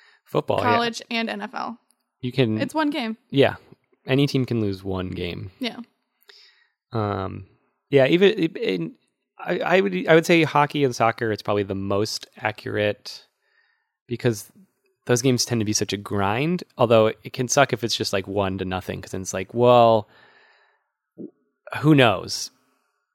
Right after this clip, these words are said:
Speaker 1: Well, I guess, I guess if, I guess if you're doing a best of seven, if you're doing, like, soccer, it, it, World Cup is, like, one and done.
Speaker 2: Yeah.
Speaker 1: Basketball and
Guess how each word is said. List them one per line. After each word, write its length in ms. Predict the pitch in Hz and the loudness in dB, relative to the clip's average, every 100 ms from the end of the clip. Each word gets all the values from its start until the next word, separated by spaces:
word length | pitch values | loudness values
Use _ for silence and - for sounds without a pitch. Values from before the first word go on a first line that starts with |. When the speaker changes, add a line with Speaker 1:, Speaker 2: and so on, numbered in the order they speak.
| _ | _
Speaker 1:
Well, 120 | 143 | 4
I 40 | 143 | 6
guess, 180 | 170 185 | 4 4
I 60 | |
guess 180 | 160 180 | 2 2
if, 220 | 156 - _ _ _ | 0 -4 _ _ _
I 60 | 160 | 2
guess 140 | 151 | 2
if 40 | 151 | 2
you're 80 | 143 | 2
doing 180 | 131 113 | 4 4
a 60 | |
best 180 | 107 - | 0 -2
of 80 | 101 | -6
seven, 260 | 104 101 | -8 -4
if 100 | 135 | 0
you're 80 | 160 | 4
doing, 140 | 165 151 | 4 2
like, 120 | 123 | 2
soccer, 380 | 117 110 - 98 | 4 4 2 -4
it, 100 | - - | -4 -12
it, 180 | 120 | -6
World 220 | 127 127 120 | 6 6 6
Cup 200 | 110 101 | 0 -2
is, 100 | 98 | -6
like, 260 | 98 - - 196 | -8 -10 -20 -8
one 180 | 113 98 | -6 -6
and 120 | 90 | -6
done. 360 | 87 87 90 92 | -6 -6 -10 -12
Speaker 2:
Yeah. 280 | 262 254 190 220 _ _ _ _ _ _ | -8 -8 -8 -12 _ _ _ _ _ _
Speaker 1:
Basketball 840 | 120 117 - 107 101 98 98 101 - | 0 0 -2 0 2 2 0 -4 -8
and 260 | 95 101 | -12 -14